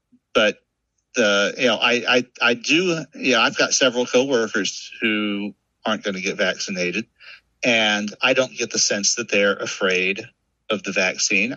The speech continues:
What I get the sense is that they're fucking lazy, and they just don't wanna be bothered. And that's just fucking lazy. You know, I mean, it's, it's,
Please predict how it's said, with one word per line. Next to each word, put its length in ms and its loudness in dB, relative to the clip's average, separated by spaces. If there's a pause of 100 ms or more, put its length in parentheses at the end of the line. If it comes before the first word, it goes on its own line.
(140)
What 160 2
I 80 2
get 180 -6
the 60 -6
sense 380 0
is 140 0
that 120 -20
they're 140 -2
fucking 440 -2
lazy, 440 -2 (920)
and 100 0
they 100 2
just 200 -2
don't 140 -4
wanna 180 -6
be 120 0
bothered. 420 -4 (1400)
And 600 0 (2000)
that's 520 0 (160)
just 380 2 (1000)
fucking 280 -2
lazy. 640 -2
You 140 0
know, 200 -2
I 100 -4
mean, 340 -4 (160)
it's, 380 -4
it's, 540 -4